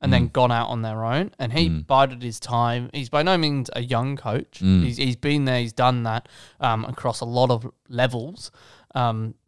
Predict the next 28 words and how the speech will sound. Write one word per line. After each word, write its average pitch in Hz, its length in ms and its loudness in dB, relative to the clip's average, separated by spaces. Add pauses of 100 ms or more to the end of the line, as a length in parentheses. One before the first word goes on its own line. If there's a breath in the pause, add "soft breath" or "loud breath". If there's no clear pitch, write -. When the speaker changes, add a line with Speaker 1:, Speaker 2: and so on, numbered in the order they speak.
Speaker 1:
but 123 80 -6
he 123 80 0
really 147 280 2
waited 117 440 -2
for 120 100 -12
the 110 100 -6
right 104 220 -4
project. 107 600 -10
And 131 220 -8
I 139 120 2
can 160 160 0
see 139 140 -2
him 120 100 0
being 117 200 -6
the 107 60 -12
Souths - 360 -6
coach - 280 -10
for - 100 -10
a 120 60 -4
long 113 320 -2
time. 101 400 -10 (100)
I 196 60 2
Speaker 2:
Yeah. 196 80 6
Speaker 1:
think 151 120 6
it's 139 100 -6
a 120 60 -8
good 110 200 -6
match. 107 420 -10